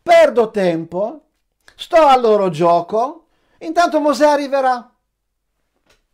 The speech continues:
Dice Aaron, "Va bene, volete un vitello? Benissimo,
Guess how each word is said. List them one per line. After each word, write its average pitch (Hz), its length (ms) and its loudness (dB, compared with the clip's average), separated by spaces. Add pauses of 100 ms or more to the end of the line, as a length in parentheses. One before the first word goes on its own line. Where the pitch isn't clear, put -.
(1040)
Dice 262 480 -2
Aaron, 277 880 -2
"Va 214 160 0
bene, 247 300 0
volete 208 640 -4
un 180 240 -10
vitello? 190 760 -4
Benissimo, 170 580 -14